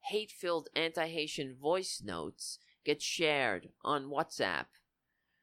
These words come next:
In one note, a woman with a Bahamian accent, responding to unfounded rumors that Haitians in Abaco were looting after Dorian, called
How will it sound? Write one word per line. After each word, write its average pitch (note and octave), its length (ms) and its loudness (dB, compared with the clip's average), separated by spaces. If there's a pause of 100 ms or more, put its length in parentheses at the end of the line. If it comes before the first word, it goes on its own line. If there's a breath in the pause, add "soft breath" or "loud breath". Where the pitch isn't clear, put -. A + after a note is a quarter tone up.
(680)
In E3+ 160 -2
one B3+ 240 6
note, C3 320 4
a - 80 4
woman F3 420 2
with D3+ 140 2
a C#3+ 60 -4
Bahamian F3+ 720 0
accent, C3+ 840 -2 (280)
responding G3+ 680 -2
to E3 180 0
unfounded G3+ 640 4
rumors D3 460 0
that D3+ 180 4
Haitians G3+ 480 0
in E3+ 120 0
Abaco F3 500 4
were B2 160 4
looting D3+ 760 2
after D3 320 0
Dorian, C3+ 560 0
called A#3 520 0